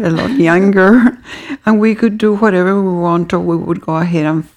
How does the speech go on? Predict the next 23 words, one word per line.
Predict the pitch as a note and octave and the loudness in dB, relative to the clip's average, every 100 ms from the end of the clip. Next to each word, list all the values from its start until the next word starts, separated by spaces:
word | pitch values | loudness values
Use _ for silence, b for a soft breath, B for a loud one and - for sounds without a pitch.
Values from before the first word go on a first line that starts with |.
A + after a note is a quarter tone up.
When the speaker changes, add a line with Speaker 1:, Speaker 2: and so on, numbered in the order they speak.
| - | -10
Speaker 1:
get | D#3+ E3 | -4 -2
in | D#3+ | -2
a | D3 | -2
plane | E3 D3+ D3+ E3 | -4 -2 -2 -4
and | D#3 D#3 | -8 -8
fly | - D3 C#3+ | -6 -4 -4
and | D#3 E3+ - D#3 | -4 -6 -6 -6
just | D3+ D3+ - - - b b b b | -6 -6 -12 -20 -20 b b b b
enjoy | D#3+ E3 F3 D#3+ | -4 -2 -2 -2
ourselves. | D3+ C#3 D3 D#3+ - F#3 - - _ _ b b b b b | -2 -4 -6 -6 -8 -10 -14 -18 _ _ b b b b b
So | - - G#3 | -8 0 2
we | G3 | 2
went | G3 F#3+ G3 | 2 0 0
to | A3 | -2
Vancouver, | G#3 F#3 F3 E3 C#3+ D3+ G3 C#4+ _ _ - | -2 -2 -2 -4 -4 -6 -6 -10 _ _ -6
and, | E3+ F3 E3+ E3+ E3 | -2 0 0 0 0
uh, | D#3+ F3 G#3+ | -4 -8 -14
he | F#3+ - G3 G#3 G#3 | -16 -8 -4 -2 -2
was | F#3 E3+ E3+ - | -2 -4 -6 -6
opening | A3 A#3+ G3+ D3+ C#3+ C#3 | -4 -2 0 2 2 0
for | D3+ D#3+ | -2 -4
Jewel | D3 - F3+ C#3+ C3 - | -4 -2 0 0 -2 -6
also. | - D3+ B2 - - A#1 | -4 -4 -4 -8 -10 -12